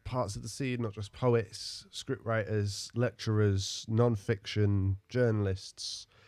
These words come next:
comedians, musicians, everything you can think of. Um, if there's anyone that you would particularly like to see as a guest, um, please let us know and we'll do our best to make that happen.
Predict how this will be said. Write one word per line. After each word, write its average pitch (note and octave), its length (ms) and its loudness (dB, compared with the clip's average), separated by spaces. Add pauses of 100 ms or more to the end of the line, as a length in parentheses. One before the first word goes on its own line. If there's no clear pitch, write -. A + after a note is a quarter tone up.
(300)
comedians, G#2 760 4
musicians, G#2+ 760 0 (320)
everything C#3+ 300 2
you A#2 100 2
can G#2 120 -6
think G2+ 280 0
of. F#2 280 -2 (340)
Um, G#2+ 200 8
if G#2+ 80 0
there's A2+ 140 2
anyone A#2+ 300 4
that G#2+ 80 -4
you - 80 -8
would G2 120 -10
particularly G#2+ 380 -4
like G2 220 2
to G2+ 100 -8
see C3 180 0
as A#2+ 100 -2
a B2 60 -6
guest, B2 420 -6 (140)
um, G2 240 4
please G2+ 240 2
let F#2+ 100 2
us F#2+ 100 -2
know G#2+ 100 4
and A#2+ 80 2
we'll G2 100 2
do F#2+ 100 2
our F2+ 80 2
best F#2 220 -2
to F#2+ 80 -8
make F2 100 -2
that E2+ 140 -6
happen. C3+ 340 -4